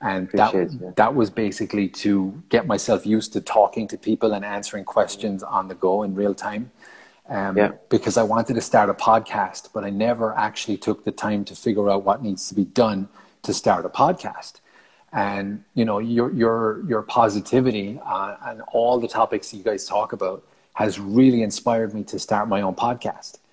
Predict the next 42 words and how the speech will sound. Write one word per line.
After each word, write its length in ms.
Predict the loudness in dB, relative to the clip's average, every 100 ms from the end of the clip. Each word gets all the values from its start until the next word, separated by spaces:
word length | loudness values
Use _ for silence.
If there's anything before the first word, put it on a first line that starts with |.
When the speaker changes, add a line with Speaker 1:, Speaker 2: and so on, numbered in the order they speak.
| _ -8
Speaker 1:
And 100 | 0
now 220 | 4 6
I've 140 | 4 4
got 280 | 2 2
sixty-five 800 | 0 0 0 0 0 4 4 4 0
subscribers, 920 | -4 -4 2 6 6 6 0 -4 -8
man. 300 | -12 -10 0
Speaker 2:
That's 200 | 0 0
cool. 300 | 2 4 4 2
That's 260 | -8 _ -10
pretty 160 | -6 -2
good. 140 | 0
Speaker 1:
So 80 | 0
I'm 80 | 0
Speaker 2:
Yeah. 100 | 2
Speaker 1:
getting 300 | 2 2 -2
there. 280 | -6 -10 -16 _ -20 _ -4
Uh, 180 | -2 0
the, 140 | -2
the 180 | -2 -2
podcast 560 | 4 2 4 0 0
that 100 | -2
I'm 120 | -4 -2
doing 260 | -2 -2
is 220 | -2 -4 -8 -12
C 440 | -4 -2 0 0
M 340 | -2 -2 -2 -4
A 340 | -2 -2 -2 -4
Podcast, 800 | 0 0 0 -4 -6 -6 -12 -18 _ -10
and 400 | -8 -6 -6 -4
it's 420 | -2 -2 -4 -10 -10
with, 380 | -4 -4 -4
in 500 | -8 -8 -6 -4 -2
association 800 | -2 0 -2 -2 -2 -2 -4 -4
with 160 | -4 -4
our 140 | -6
gym, 340 | -2 -2 -2 -4
City 400 | -2 0 0 -2
Martial 440 | -4 -4 -4 -4
Arts 440 | -2 -2 -4 -12
in 200 | -8 -6
Lucerne. 560 | -4 -6 -6 -6 -6 -10